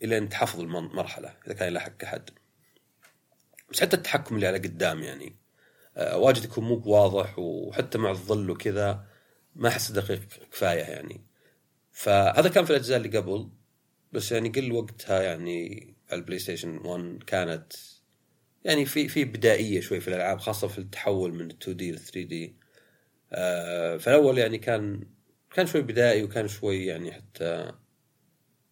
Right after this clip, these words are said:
آه، يعني ركيك شوي، مثلًا من ناحية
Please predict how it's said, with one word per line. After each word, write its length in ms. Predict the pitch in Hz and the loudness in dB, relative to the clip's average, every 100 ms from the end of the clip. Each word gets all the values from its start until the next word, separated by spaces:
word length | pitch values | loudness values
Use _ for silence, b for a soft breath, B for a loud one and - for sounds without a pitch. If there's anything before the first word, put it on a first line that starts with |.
| - | -16
آه، 300 | - 76 76 | -12 -10 -12
يعني 680 | 71 - - 78 69 58 - | -12 -12 -14 -14 -14 -14 -4
ركيك 360 | 135 131 175 - | -2 2 2 0
شوي، 180 | - 85 | -2 -4
مثلًا 220 | 82 87 | -4 -6
من 100 | 92 | -4
ناحية 220 | 101 101 | -4 -4